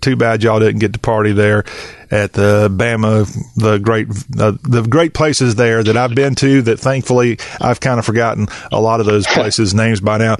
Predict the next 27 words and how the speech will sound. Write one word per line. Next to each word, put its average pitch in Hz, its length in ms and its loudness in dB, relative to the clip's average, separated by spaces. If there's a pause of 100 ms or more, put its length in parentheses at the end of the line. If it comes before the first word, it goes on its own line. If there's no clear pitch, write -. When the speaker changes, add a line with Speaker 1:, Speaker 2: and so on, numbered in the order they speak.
(300)
Speaker 1:
Hey, 190 180 2
well, 160 180 2
good 202 200 2
news 214 240 2
for 165 120 2
you. 185 140 2
You 185 200 2
don't 185 160 2
have 180 120 0
to - 60 -14
talk 170 220 0
about 160 220 2
Alabama 156 540 2
today 143 420 0
because 131 400 2
they're 147 140 0
not 175 220 0
playing 143 320 0
this 113 180 2
weekend 120 500 2
as 113 160 -2
both 123 320 0
Alabama 127 540 0
and 117 180 0
L 139 200 2
S 131 200 0
U 143 240 4